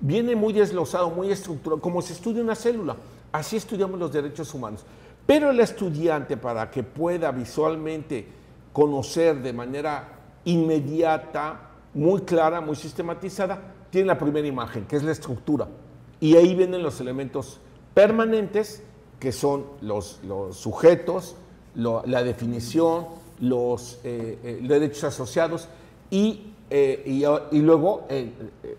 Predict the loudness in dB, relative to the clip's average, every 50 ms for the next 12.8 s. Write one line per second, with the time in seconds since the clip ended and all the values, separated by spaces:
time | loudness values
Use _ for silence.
0 | -14 -6 0 2 2 4 6 6 6 6 6 6 4 4 4 2 -2 -4 -6 -12
1 | -18 -20 -20 -10 0 2 2 2 2 0 -2 -2 -2 -4 -4 -4 -4 -6 -6 -6
2 | -8 -12 -18 -20 -20 -20 -20 -8 -4 -2 -2 -2 -2 -4 -6 -6 -6 -6 -4 -2
3 | 0 2 2 0 0 -4 -8 -8 -10 -12 -10 -10 -10 -6 -6 -6 -6 -4 -4 -4
4 | -4 -4 -4 -2 -2 -2 -4 -4 -4 -2 -2 -2 -4 -8 -10 -10 -8 -8 -6 -6
5 | -6 -6 -6 -6 -6 -8 -6 -6 -6 -8 -8 -10 -8 -8 -8 -8 -10 -16 -20 -20
6 | -20 -12 -6 -6 -6 0 0 -2 0 0 -2 -4 0 0 -2 0 0 -2 -4 -4
7 | -10 -16 -20 -20 -12 -6 -2 2 2 2 2 2 -2 -2 -2 -2 -2 -4 -4 -6
8 | -4 -4 -2 -2 -2 -4 -6 -6 -2 0 0 0 0 0 -2 -2 0 0 0 -2
9 | -2 -2 -4 -4 -2 -4 -4 -2 -4 0 0 0 0 2 4 2 4 4 4 2
10 | 2 2 0 -2 -2 -2 -2 -2 -2 -2 -2 -2 -2 -4 -6 -8 -14 -20 -20 -20
11 | -20 -20 -20 -10 -6 -4 0 2 2 2 2 0 -4 -4 -2 -2 -2 -2 -4 -6
12 | -8 -10 -14 -18 -20 -20 -20 -16 -4 0 2 2 2 2 0 -2